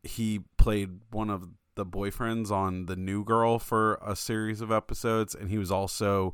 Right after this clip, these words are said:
a love interest in Bad Moms. So I think once you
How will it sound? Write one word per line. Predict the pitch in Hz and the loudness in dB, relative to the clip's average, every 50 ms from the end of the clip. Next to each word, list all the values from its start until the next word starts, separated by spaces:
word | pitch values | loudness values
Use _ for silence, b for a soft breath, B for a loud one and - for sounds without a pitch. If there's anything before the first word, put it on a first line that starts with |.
| B B B B B B B B B B - | B B B B B B B B B B -2
a | |
love | 104 104 104 98 90 92 | 0 2 2 2 2 0
interest | 98 92 - - 98 95 95 - - | -2 -4 -2 -2 -2 -2 -2 -4 -10
in | - 92 92 90 90 90 90 90 92 98 | -10 -8 -6 -6 -4 -4 -6 -8 -8 -10
Bad | 101 98 - 101 98 101 98 98 98 | -12 0 2 2 4 4 2 0 -2
Moms. | 104 98 90 90 - - - 98 110 - - - - B B B B B B B B B | -4 -8 -6 -8 -8 -12 -12 -12 -12 -12 -12 -14 -14 B B B B B B B B B
So | - 135 127 | 6 8 10
I | 123 127 | 10 8
think | 120 - 143 120 - - | 8 8 6 4 6 6
once | 120 120 113 - - - | 6 6 6 4 0 -2
you | 107 104 104 104 101 95 | 0 0 2 0 0 -2